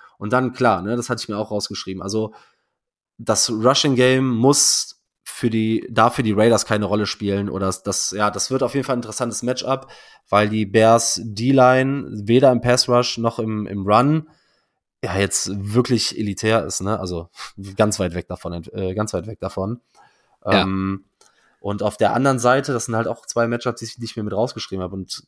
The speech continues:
Speaker 1: für mich wird's halt ganz, ganz interessant, weil die Bears tatsächlich ziemlich gut den Lauf spielen,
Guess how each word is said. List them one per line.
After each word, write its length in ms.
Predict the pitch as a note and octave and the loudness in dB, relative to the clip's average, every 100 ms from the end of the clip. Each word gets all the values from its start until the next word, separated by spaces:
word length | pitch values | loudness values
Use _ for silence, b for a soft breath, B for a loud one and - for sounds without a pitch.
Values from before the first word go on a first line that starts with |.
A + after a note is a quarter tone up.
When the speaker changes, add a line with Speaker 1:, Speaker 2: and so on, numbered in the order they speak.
| _ | _
Speaker 1:
für 140 | - | -2
mich 220 | A#2 - | -2 0
wird's 160 | A#2+ - | -4 0
halt 160 | A2+ A2 | 0 2
ganz, 240 | A#2+ C3 | -2 -2
ganz 160 | A2 G2+ | -8 -10
interessant, 560 | A#2 A2 - A#2+ A#2 | -12 -10 -8 -8 -8
weil 100 | G#2 | -10
die 80 | G2+ | -8
Bears 460 | G#2 A#2 C3+ - b b - | -2 0 0 -4 b b -10
tatsächlich 840 | G2 F#2+ D3 - D#3 F#3+ - - _ _ _ | -8 -2 -2 0 -2 -2 -6 -14 _ _ _
ziemlich 420 | - C#3+ E3 E3 | -4 0 0 0
gut 180 | - F3 | -2 -2
den 440 | D#3 D3+ D3 _ _ _ _ | 0 0 -2 _ _ _ _
Lauf 340 | A#2 A2+ D#3+ - | 0 2 2 0
spielen, 540 | - F#3 F#3+ A3 A#3+ | -4 2 2 2 -4